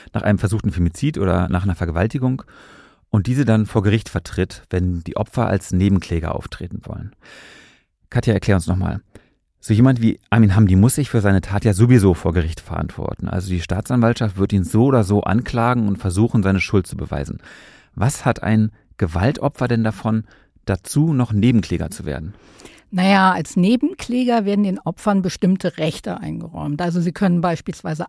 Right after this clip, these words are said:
Speaker 2: Akteneinsicht fordern. Im Prozess sitzen sie dann den Angeklagten gegenüber. Sie dürfen ihn oder auch Zeugen befragen und sie haben ein Recht auf ständige Anwesenheit. Also in Mordfällen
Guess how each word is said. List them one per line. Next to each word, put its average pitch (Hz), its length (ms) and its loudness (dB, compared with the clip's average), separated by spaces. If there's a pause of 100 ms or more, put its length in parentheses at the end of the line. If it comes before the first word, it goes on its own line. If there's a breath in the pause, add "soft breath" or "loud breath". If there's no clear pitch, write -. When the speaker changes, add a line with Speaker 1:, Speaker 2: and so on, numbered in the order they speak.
Speaker 2:
Akteneinsicht 160 840 -4
fordern. 147 480 -6
Im 160 80 -4
Prozess - 560 -4 (400 loud breath)
sitzen 165 420 -10
sie 165 180 -6
dann 160 220 -4
den 156 160 -4 (140)
Angeklagten 226 760 2
gegenüber. 196 460 -6
Sie 165 120 -6
dürfen 175 380 -4
ihn 262 380 8
oder 175 260 0
auch 160 140 -4
Zeugen 180 440 -2
befragen 233 600 0
und 190 140 -2
sie 190 80 -2
haben 196 160 -2
ein 180 180 -4
Recht 170 400 -4 (300 soft breath)
auf 160 180 -8
ständige 208 640 0
Anwesenheit. 151 920 -6
Also 165 240 -6
in 165 100 -4
Mordfällen 190 840 -2